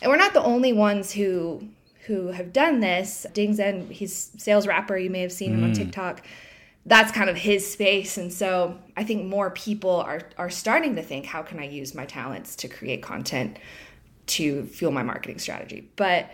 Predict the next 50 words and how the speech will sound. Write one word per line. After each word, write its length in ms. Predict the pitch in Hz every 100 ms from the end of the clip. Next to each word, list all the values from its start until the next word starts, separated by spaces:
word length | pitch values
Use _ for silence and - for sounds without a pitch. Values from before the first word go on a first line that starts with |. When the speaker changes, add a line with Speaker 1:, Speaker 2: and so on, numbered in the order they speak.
| -
Speaker 1:
yeah, 200 | 294 226
so 160 | 220
the 120 | 233 247
results 420 | 233 269 320 -
that 160 | 233
we've 200 | 214 208
seen 300 | - 254 240 220
have 220 | 190 202
mostly 500 | 190 185 190 214 196
been, 640 | 190 175 170 170 170 165 -
I 120 | 208
did 180 | 226 233
have 180 | 214 202
a 60 |
couple 340 | 196 190 - 185
of 160 | 190
people 240 | - 208 185
who 80 |
are 60 | 180
like, 160 | 156 -
"Oh, 140 | 277
I 40 | 175
hadn't 220 | 180 185
heard 140 | 208
of 80 | 202
Sweetfish 460 | - 208 185 185 -
before, 300 | 180 - 180
but 120 | 170
I'm 100 | 165
actually 320 | 156 - 160
looking 360 | 156 - 160 175
to 380 | - 165 170 175 - - - -
start 280 | - 170 180
a 40 |
podcast 560 | 226 277 277 165 170 -
and 100 | 156
I 80 |
just 320 | 151 139 170 -
found 220 | 208 208
your 120 | 220
video." 600 | 240 269 180 151 143 196 -
So 220 | - 208
to 140 | 247
me, 200 | 320 359
that's 280 | 220 214 208
huge 220 | 214 180
success. 800 | - - - - - - - - _ _ _ _ - _ _ _ -
Speaker 2:
Yeah, 380 | 165 135 87 87
absolutely. 640 | 135 135 113 107 95 90
And 220 | 113 123